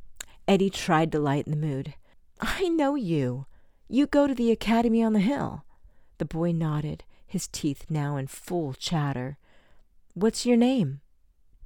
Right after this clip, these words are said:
"Robert." "Robert what?" "Robert Stannard," replied the boy sheepishly. Eddie didn't push it.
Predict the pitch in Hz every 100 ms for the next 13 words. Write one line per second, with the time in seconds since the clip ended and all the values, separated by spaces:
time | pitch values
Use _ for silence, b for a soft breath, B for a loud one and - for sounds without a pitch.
0 | - - 220 220 208 226 240 - - _
1 | _ _ _ _ - _ - 185 190 185
2 | - 180 135 - - - - - - -
3 | - _ _ - - 214 226 226 220 -
4 | - 214 214 220 233 233 - - - -
5 | - - 160 143 143 135 - - 139 160
6 | 156 - 120 143 151 _ _ _ - -
7 | 180 185 147 170 156 - 147 - 123